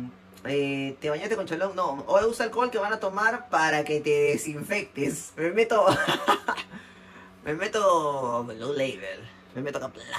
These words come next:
<laughs> ¡Qué mierda, me! Oye, usa el alcohol del Chupi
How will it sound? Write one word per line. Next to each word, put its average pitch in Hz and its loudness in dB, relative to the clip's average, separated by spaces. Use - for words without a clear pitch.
<laughs> - 2
¡Qué 220 4
mierda, 202 4
me! 202 -2
Oye, - 2
usa 214 2
el 170 2
alcohol 190 0
del 190 -2
Chupi 127 -8